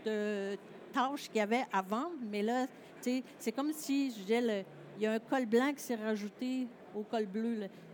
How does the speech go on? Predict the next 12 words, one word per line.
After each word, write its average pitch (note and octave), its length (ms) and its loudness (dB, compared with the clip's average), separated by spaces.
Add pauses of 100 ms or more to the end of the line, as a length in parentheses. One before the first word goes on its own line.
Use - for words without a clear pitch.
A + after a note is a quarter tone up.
(140)
sais, A3 220 2 (180)
puis - 80 -10
ça, F#3+ 160 -2
ça G#3 160 0
fait A3 180 2
vraiment B3 760 0 (140)
beaucoup B3+ 380 0
de, G#3 180 2 (300)
puis B3+ 240 4 (1040)
comme B3+ 160 2
un, A#3 220 6
un, G#3+ 200 4